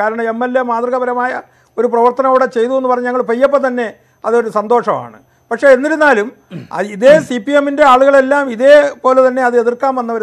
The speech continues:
തന്നെയാണ്. അവിടെ ജില്ലയുടെ ആളായിരുന്നാലും ഞങ്ങൾക്കൊപ്പം അവർ നിന്ന് സംസാരിക്കുന്നുണ്ട്. അതേ സമയത്ത് തന്നെ പറയണത്, ഞങ്ങൾ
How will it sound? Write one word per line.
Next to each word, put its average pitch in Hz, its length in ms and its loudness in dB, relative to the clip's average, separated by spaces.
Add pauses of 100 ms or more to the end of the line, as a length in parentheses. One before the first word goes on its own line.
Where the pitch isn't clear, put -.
തന്നെയാണ്. 180 300 -6
അവിടെ 185 180 -6
ജില്ലയുടെ 208 320 -4
ആളായിരുന്നാലും 202 540 -4 (360)
ഞങ്ങൾക്കൊപ്പം 220 480 -4
അവർ 220 100 -4 (100)
നിന്ന് 214 220 -12
സംസാരിക്കുന്നുണ്ട്. 151 680 -8 (400)
അതേ 233 160 4 (120)
സമയത്ത് 285 300 -2
തന്നെ 262 160 -2
പറയണത്, 233 340 -4 (260)
ഞങ്ങൾ 220 160 -8